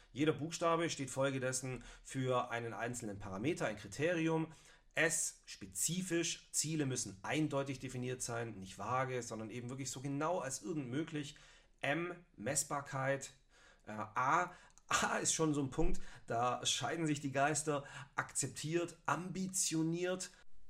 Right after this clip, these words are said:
oder doch eher ansprechend. Gemeint ist in Sprachgebrauch eher das akzeptiert. Ich gehe danach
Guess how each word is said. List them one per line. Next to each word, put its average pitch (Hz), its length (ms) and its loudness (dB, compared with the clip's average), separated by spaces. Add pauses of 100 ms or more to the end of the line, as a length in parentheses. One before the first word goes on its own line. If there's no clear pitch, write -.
(180)
oder 127 180 -2
doch 131 260 2
eher 117 380 0
ansprechend. 165 880 0 (1000)
Gemeint 135 380 4
ist - 440 0 (200)
in 135 320 -2 (520)
Sprachgebrauch 147 880 2 (140)
eher 175 260 2
das 131 300 -4
akzeptiert. - 1040 -6 (320)
Ich - 80 -20
gehe 143 100 -2
danach 151 360 -2